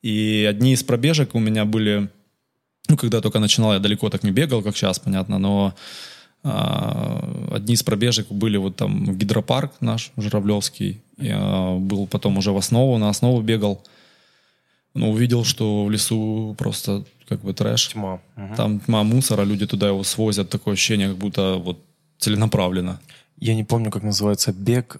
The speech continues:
Speaker 2: когда ты бежишь и собираешь
Speaker 1: Плогинг.
Speaker 2: Плогинг.
Speaker 1: Да, есть такое движение. Вот,
Speaker 2: Есть
Speaker 1: э, с этого.
Speaker 2: Юджин, который
Speaker 1: Да,
Speaker 2: занимается,
Speaker 1: да,
Speaker 2: да,
Speaker 1: да,
Speaker 2: плотно
Speaker 1: да,
Speaker 2: этим?
Speaker 1: да,
Speaker 2: Вы
Speaker 1: Серёга.
Speaker 2: как-то с-, вы как-то
Speaker 1: М, друзья
Speaker 2: поддерживаете?
Speaker 1: друг друга поддерживаем, поэтому, э, может, как бы он,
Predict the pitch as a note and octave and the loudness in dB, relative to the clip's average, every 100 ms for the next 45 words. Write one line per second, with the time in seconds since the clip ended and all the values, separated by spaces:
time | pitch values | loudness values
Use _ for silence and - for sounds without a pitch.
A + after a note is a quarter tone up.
0 | - - F#2 F#2 - F#2 F#2+ G2+ A#2 - | -10 -6 -4 -4 -4 -2 0 0 -2 -4
1 | G2+ F#2 F#2+ C3+ A2+ F2+ - - - G2 | -2 0 4 4 2 -4 -6 -16 -4 0
2 | F#2+ F2+ F2 E2 - G2+ F#2 G2 F#2+ - | 2 2 -2 -6 -4 -2 0 0 0 -2
3 | - G2 G2+ G2 G#2 F#2+ F#2+ F#2+ F#2+ G2+ | -2 0 2 4 4 4 2 0 0 0
4 | F2+ F#2 G2 - B2+ A#2+ C3 C3 - _ | 0 0 0 2 2 2 0 -4 -14 _
5 | - - G#2 G2+ B2 B2 G#2 G2 G#2 C3 | -10 -6 -2 2 4 4 2 2 2 2
6 | - G2 - F2+ G#2 F2+ G2 G2 A#2 A#2+ | 2 -2 2 0 0 -4 -2 -4 -2 0
7 | A2 G#2 G#2+ - G#2 G2+ A2 G#2 - G#2 | 2 0 0 0 -2 -2 -2 -4 0 0
8 | G2+ G2+ G2 F#2+ A#2+ A#2+ G#2+ G#2+ - B2+ | 2 2 2 2 2 2 -4 -6 0 4
9 | A#2 B2+ C#3+ C3+ A#2+ A2 A#2+ A2+ A2+ G#2+ | 6 6 4 2 0 2 2 2 0 2
10 | B2 A2+ A2+ G#2 G#2 G2 G2+ G2+ G2+ G2+ | 2 2 0 2 0 0 2 2 2 2
11 | G2 G2 G2 G2+ F#2+ F#2+ F#2 G2 - - | 0 0 -2 -4 -6 -4 -2 -2 -8 -12
12 | G#2+ G#2 - G#2 - G2 G#2 G2+ | -10 -12 -10 -10 -4 0 2 0